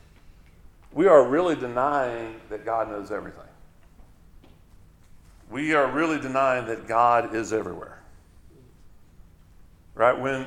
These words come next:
when, when we sin, we think God doesn't know. God doesn't see. But in reality,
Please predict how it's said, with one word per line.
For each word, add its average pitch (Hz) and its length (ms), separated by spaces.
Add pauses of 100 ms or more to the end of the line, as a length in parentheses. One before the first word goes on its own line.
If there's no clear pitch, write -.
(120)
when, 135 520 (680)
when 135 320
we 214 240
sin, 202 580 (1200)
we 151 140
think 226 600 (2250)
God 156 220
doesn't 104 340
know. 82 260 (880)
God 160 260
doesn't 98 360
see. 82 380 (1160)
But 147 100
in 151 80
reality, 143 560